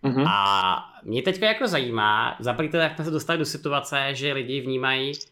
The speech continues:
Speaker 2: víc Instagram jednoho poslance než, já nevím, noviny nebo zprávy, nebo proč to není, není nějaký web. Ale chápu,
Speaker 1: No.
Speaker 2: že ty mi to jako neodpovíš na tohleto.
Speaker 1: Jo, já
Speaker 2: Takže
Speaker 1: to klidně
Speaker 2: spíš
Speaker 1: na to odpovím. <laughs>
Speaker 2: Tak, tak, tak mi na to odpovíš. Ale pak mě
Speaker 1: No.
Speaker 2: spíš jako zajímá,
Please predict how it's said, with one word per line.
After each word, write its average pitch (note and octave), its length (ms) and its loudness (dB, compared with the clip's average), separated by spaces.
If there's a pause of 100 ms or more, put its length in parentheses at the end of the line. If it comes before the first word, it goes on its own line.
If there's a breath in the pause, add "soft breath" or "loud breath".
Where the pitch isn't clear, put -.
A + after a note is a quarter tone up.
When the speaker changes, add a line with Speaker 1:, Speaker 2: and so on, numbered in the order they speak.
Speaker 2:
víc B2 580 -2
Instagram C#3+ 840 2
jednoho C3 360 0
poslance C#3 720 -2
než, C#3 360 -4 (240)
já A2+ 220 2
nevím, C3 440 0 (300)
noviny C#3+ 600 4
nebo C3+ 240 0
zprávy, C3+ 540 2
nebo C#3 200 0
proč C3 200 -4
to C#3 80 -4
není, C3+ 240 -2
není C3 200 -2
nějaký C3 380 0
web. A2 160 -2 (600)
Ale A#2+ 160 2
chápu, D3 240 6
Speaker 1:
No. G#3+ 60 4
Speaker 2:
že D3 100 0
ty D3+ 80 2
mi D3+ 80 2
to D3+ 80 0
jako D#3 180 4
neodpovíš A#2+ 460 0
na A#2 80 -8
tohleto. G#2 580 -4 (200 soft breath)
Speaker 1:
Jo, C3+ 220 8
já - 20 10
Speaker 2:
Takže F#3 160 6
Speaker 1:
to F3+ 80 8
klidně D#3+ 200 6
Speaker 2:
spíš D#3 80 6
Speaker 1:
na - 20 4
to D3+ 120 6
odpovím. D#3+ 360 6
<laughs> G#3+ 500 4
Speaker 2:
Tak, - 160 -2
tak, D3+ 120 -2
tak D3+ 140 0
mi G3 60 4
na F3+ 60 4
to F3+ 80 2
odpovíš. C3+ 580 -4 (260 soft breath)
Ale B2+ 280 4 (140)
pak C3+ 160 -2
mě B2 60 2
Speaker 1:
No. A#2 60 4
Speaker 2:
spíš F3 240 -2
jako F3 180 0
zajímá, D3+ 680 0